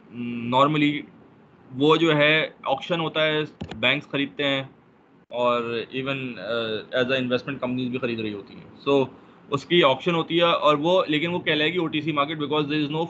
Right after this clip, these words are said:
formal trading going on। इसकी जो ट्रेडिंग होती है वो आपस में राउटर्स, अ, रॉयटर्स के through भी हो सकती है या आपस में डीलिंग के through हो सकती है, अ, through broker आपस में, लेकिन there is no central place जहाँ पे ये ट्रेडिंग होती है। तो basically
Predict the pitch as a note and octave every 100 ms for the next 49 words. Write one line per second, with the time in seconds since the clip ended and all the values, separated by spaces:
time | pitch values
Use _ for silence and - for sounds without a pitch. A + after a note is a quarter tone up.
0 | D3 C#3+ D3 D3 C#3 C#3 D3 B2+ B2+ A#2
1 | A2+ G#2+ - - _ _ _ - B2+ E3
2 | D#3 D#3 C#3+ C#3+ E3 D3 D#3+ D#3+ C3+ C#3+
3 | D3+ D3+ B2+ C3 C#3+ C#3 - G#2+ A#2+ A#2
4 | B2+ C3+ C#3 - C3+ C3+ C3 C3 B2 A#2
5 | C#3 D3 C3+ C3 C#3 C#3+ B2+ B2+ C3 C3
6 | C3+ B2+ A#2+ A#2 C#3+ F3+ - - - -
7 | - - - - B2 B2+ B2+ D#3+ E3 C#3
8 | C#3 D#3 F3 - C3 C3+ C3 A2+ B2 D3
9 | C#3 D3 D3 D3 D#3+ E3+ - - D3+ D3
10 | D3+ E3 D#3 C#3+ C#3+ C#3+ B2+ B2+ C3 C#3
11 | D3 B2+ A#2+ A2 G2 A#2 B2 C#3 C#3 C#3+
12 | D#3 E3+ F3